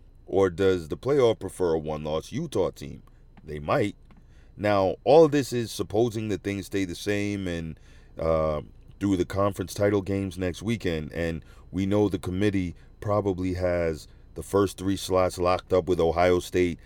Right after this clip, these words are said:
L S U, and Clemson, providing they all win out, which, I mean, that's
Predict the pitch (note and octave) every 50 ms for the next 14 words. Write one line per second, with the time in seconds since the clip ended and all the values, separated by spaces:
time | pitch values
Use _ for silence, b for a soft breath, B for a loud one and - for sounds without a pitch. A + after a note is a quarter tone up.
0 | b b b b - F2+ F2+ F#2+ F#2+ F2 - - F#2 F#2 F2 E2+ E2 - - -
1 | A2 G#2 G2 F2 E2 E2 D2 D2+ - F2 D#2+ E2+ E2+ E2+ E2+ E2 D#2+ D#2+ E2 E2+
2 | E2 D#2+ D#2+ D#2 D#2 D2+ E2 D#2+ D#2 D#2 D#2 D2 C#2+ D2 D2+ C#2+ - - - -
3 | - - - - - - - - - - - - - - - - - - - -
4 | - - E2+ F2+ E2+ D2+ D2 D2 F2 F2 - -